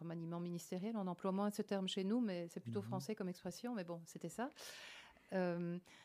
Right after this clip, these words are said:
Speaker 1: euh, et, et, et qu'au mois de,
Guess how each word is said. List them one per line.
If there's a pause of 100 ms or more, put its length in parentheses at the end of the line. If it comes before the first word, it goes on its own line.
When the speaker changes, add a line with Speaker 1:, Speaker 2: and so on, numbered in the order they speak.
(480)
Speaker 1:
euh, (320)
et, (380)
et,
et
qu'au
mois
de,